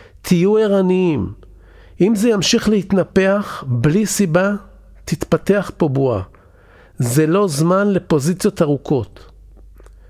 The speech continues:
עוד נקודה למחשבה. ישראל זו לא אמריקה. באמריקה אפשר להדפיס דולרים. בישראל לא. ושוב, לפני ציון חשוב לי לציין כי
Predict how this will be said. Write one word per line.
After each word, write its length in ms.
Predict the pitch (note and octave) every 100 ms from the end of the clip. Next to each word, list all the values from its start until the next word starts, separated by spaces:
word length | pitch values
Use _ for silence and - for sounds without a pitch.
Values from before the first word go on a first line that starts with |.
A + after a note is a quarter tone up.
| - - - -
עוד 220 | F#3+ F#3
נקודה 380 | G3+ F3 C3 A#2
למחשבה. 560 | A2 G#2 - F#2+ F2 F2+ - - - - - - - -
ישראל 800 | F3+ - - C3+ D3+ E3 F3+ F#3+ F3+ -
זו 240 | A#2+ C3+ C#3
לא 160 | D#3
אמריקה. 480 | C#3+ C#3 B2 A2+ F2+ - - - - - - - -
באמריקה 800 | A#2+ B2 B2+ F3+ F#3+ F#3+ F3 D#3+ - - A#2+
אפשר 320 | - F3+ E3+
להדפיס 520 | E3 C#3 - D#3+ C#3
דולרים. 640 | C3+ C#3 B2+ B2 G#2 F2 F#2 - _ - - - - - - - -
בישראל 640 | C3+ C3+ - C3 C3 D3
לא. 180 | B2+ G2 - - - - - - - - - - - - -
ושוב, 500 | D3+ - A#3+ E3 B2
לפני 320 | D3+ D3 G#3
ציון 320 | G3+ - G#3+ G3+
חשוב 320 | F3 G#3+ G3
לי 60 |
לציין 520 | F#3 - F3 E3+ F#3 F3
כי 260 | - F#3